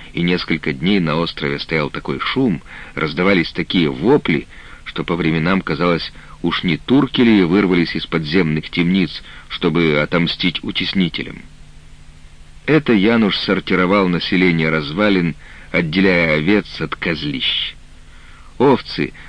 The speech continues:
оставшиеся по-прежнему в замке, помогали Янушу изгонять несчастных козлищ, которые упирались, выказывая отчаянное, но бесполезное сопротивление.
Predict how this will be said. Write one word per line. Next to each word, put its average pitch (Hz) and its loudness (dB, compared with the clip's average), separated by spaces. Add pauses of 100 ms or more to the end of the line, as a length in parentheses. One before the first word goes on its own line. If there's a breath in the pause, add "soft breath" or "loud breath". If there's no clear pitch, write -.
(120)
оставшиеся 82 -2
по-прежнему 76 -2
в 76 -8
замке, 71 -4 (380 loud breath)
помогали 110 4
Янушу 113 6
изгонять 92 2
несчастных 82 -2
козлищ, 76 -2 (240 loud breath)
которые 85 0
упирались, 95 0 (600 loud breath)
выказывая 95 4
отчаянное, 98 4
но 92 2
бесполезное 82 0
сопротивление. 65 -6